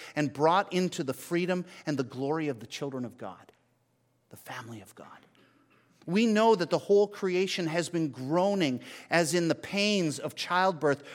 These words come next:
right up to the present time. Not only so, but we ourselves who have the first fruits of the Spirit groan inwardly as we wait eagerly for our full adoption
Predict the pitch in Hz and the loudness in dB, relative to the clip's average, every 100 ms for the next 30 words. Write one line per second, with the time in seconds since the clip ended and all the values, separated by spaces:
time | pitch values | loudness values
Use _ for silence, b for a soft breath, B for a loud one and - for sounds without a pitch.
0 | B 143 175 208 220 190 190 - 175 170 | B 4 6 6 6 4 4 0 -2 0
1 | 175 165 170 156 147 143 120 - _ _ | 0 0 -2 -4 -6 -6 -8 -16 _ _
2 | _ _ _ _ _ _ _ 139 160 208 | _ _ _ _ _ _ _ 0 2 4
3 | 185 202 196 190 - - 196 151 117 - | 2 2 2 0 0 2 4 4 0 -10
4 | B B - 160 160 214 208 185 - 226 | B B 4 4 4 6 8 8 4 4
5 | 220 170 143 - 190 185 B - 202 175 | 6 4 2 -2 0 -2 B 6 6 6
6 | 180 - 226 247 - - - 233 233 - | 0 4 6 6 2 -8 -2 -2 -2 -2
7 | 208 190 - - 240 214 143 - - b | -2 -2 -2 -2 0 0 0 -6 -20 b
8 | b b 147 135 190 226 226 220 208 233 | b b -12 0 4 4 4 2 2 4
9 | 233 202 160 151 147 151 139 175 170 175 | 4 4 2 2 2 0 -2 0 2 0
10 | 170 214 220 196 165 151 - 165 151 139 | 0 -2 0 0 0 -2 -2 0 2 0
11 | - 220 226 185 190 190 - - 147 | 0 2 2 4 4 4 0 -4 -2